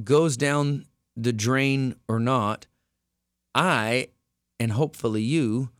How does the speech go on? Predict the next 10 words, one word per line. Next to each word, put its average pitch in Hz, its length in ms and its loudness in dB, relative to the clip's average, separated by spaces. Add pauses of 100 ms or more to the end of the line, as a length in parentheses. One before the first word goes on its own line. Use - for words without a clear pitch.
(380)
are 117 160 0
eternally 165 720 -4
saved 113 600 -2 (320)
through 131 260 -2
Jesus 123 500 -2
Christ. - 500 -6 (680)
Listen, 143 260 0
the 117 80 0
fact 156 400 -2
is, 120 340 -2